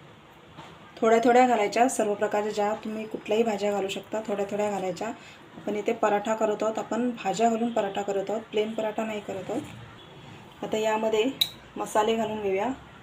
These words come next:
हळद घालत आहे अर्धा चमचा, लाल तिखट घालत आहे, तो पण अर्धाच चमचा घालत आहे. इथे धनापूड मी एक चमचा घालत आहे,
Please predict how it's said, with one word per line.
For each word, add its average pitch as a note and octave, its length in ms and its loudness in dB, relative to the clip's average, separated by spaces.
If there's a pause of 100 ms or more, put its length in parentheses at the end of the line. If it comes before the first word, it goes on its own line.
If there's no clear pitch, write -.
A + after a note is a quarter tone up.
(220)
हळद G#3 240 4
घालत G#3 300 0
आहे G#3+ 160 4
अर्धा G3 180 -2
चमचा, G3 380 -4 (720)
लाल G#3 220 4 (100)
तिखट A3+ 220 4
घालत G3+ 320 2
आहे, A#3 140 4 (500)
तो F#3+ 60 -4
पण A3+ 180 2
अर्धाच G#3+ 420 2
चमचा G#3+ 280 0
घालत F#3 280 -4
आहे. A3+ 100 -2 (1300)
इथे A3+ 160 4
धनापूड A#3 480 6
मी A#3+ 220 6
एक G#3 160 2
चमचा A3+ 340 4
घालत G3 300 -2
आहे, - 340 0